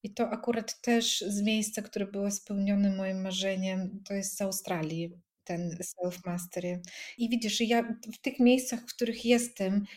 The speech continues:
ja biorę z nich coś, co dla mnie jest jakimś taką pamiątką, że ja tam spełniłam jakieś swoje, y, kolejne marzenie i wzięłam z tego coś, co mi towarzyszy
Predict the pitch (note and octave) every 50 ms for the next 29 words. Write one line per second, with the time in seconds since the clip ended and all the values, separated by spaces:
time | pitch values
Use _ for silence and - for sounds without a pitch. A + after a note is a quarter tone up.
0 | - _ G#3 G#3+ G#3+ G#3 G#3 B3 B3+ B3+ B3 B3 A#3+ A#3+ A3 A3 G#3+ G#3 - -
1 | - A3+ G#3 G#3 G#3 G#3+ G#3+ - - - - - - - - A3+ A3 G#3+ G#3+ G#3+
2 | G#3+ G#3+ G#3+ G3+ G#3+ A3 A3 G#3+ A3 G#3+ G#3+ G#3+ G#3+ G#3+ G#3+ G#3+ G#3 G#3 G#3 G#3
3 | G3+ - _ - _ G3+ G#3 A#3 A#3 A#3 - A#3+ A#3+ - A3 A3 G#3 - A3+ A3+
4 | - G#3+ G#3 G3+ A#3 A3 A3 A3 A3 G#3+ G#3+ G#3 - - - A#3 A#3 C4 D#4+ F4+
5 | F#4 E4+ D4+ C#4 - G3+ G3+ G#3+ G#3 G#3+ G#3+ G#3+ - A3 G#3+ G#3+ G#3+ G#3 G3+ G3+
6 | _ - - - - - A#3+ A3+ A3 A3+ A#3 B3+ A#3+ A#3 G#3 G#3 G#3 G3+ G#3 -
7 | G#3 - - - - G#3+ G#3 G#3+ G#3 G#3 G3+ G3+ G3+ G3+ G3 G3 G3 G#3 G3+ G3
8 | G3 G3+ G3+ - G#3+ G#3 G#3+ A#3 A3+ A3 A3+ G3+ G3+ G3+ G3 G3 G3+ G3 F#3+ F#3+
9 | G3+ G3+ G#3+ A#3+ C#4 E4 - - - - - - - - - _ - A3+ G3+ G3+
10 | G3 G#3+ B3 B3 A#3 A3+ A3 - - A#3 G#3 G#3+ G#3 - - - A#3+ A#3+ A#3+ A#3+
11 | - - - - A#3 G#3+ A3 A3 G#3+ - G#3+ G3+ G3+ G#3 G3+ G#3 A#3 A#3 - -
12 | - G#3+ G#3+ A3 G#3+ G3+ G#3